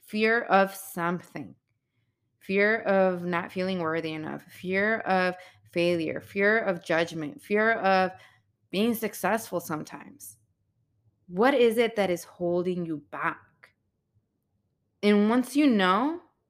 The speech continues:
what that fear is, then you can acknowledge it. And when you have it down on paper, you're like,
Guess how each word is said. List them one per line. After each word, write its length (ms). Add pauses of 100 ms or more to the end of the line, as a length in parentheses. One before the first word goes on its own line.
(580)
what 440
that 320
fear 200
is, 600 (1000)
then 200
you 100
can 200
acknowledge 640
it. 260 (380)
And 120
when 140
you 80
have 200
it 40
down 200
on 120
paper, 280
you're 200
like, 260